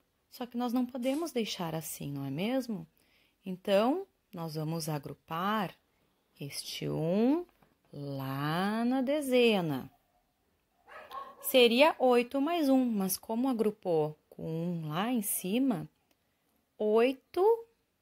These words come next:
mais um, dois. Oito mais dois, quanto é que é? Dez.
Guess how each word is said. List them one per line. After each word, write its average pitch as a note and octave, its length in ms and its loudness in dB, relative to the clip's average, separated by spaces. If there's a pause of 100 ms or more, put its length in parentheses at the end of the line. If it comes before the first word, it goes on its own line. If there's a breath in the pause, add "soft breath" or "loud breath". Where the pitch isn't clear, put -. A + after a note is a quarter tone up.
mais G#3 600 -2
um, D4+ 380 -2 (180)
dois. F#3+ 500 2
Oito B3+ 340 -2
mais C4+ 280 2
dois, G3+ 720 2
quanto A3 240 -10
é G3 60 -2
que F3 200 -10
é? - 140 -8 (1400)
Dez. C4 840 -4